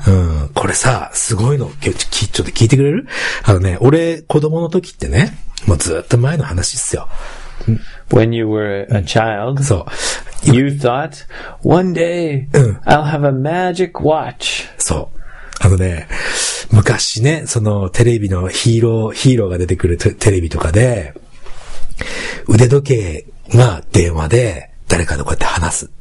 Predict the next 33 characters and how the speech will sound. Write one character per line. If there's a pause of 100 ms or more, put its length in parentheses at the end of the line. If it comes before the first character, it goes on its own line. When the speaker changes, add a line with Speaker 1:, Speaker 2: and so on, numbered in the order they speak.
(520)
Speaker 1:
て
い
う、
そ
う
い
う
映
像
と
か
が
ね、 (500)
よ
く
あ
っ
た
の。 (840)
Speaker 2:
Okay,
so
Speaker 1:
う
ん。
Speaker 2:
you,
you,
you
fantasize.
Speaker 1:
は
い。 (380)
Speaker 2:
You
imagined
and
fantasized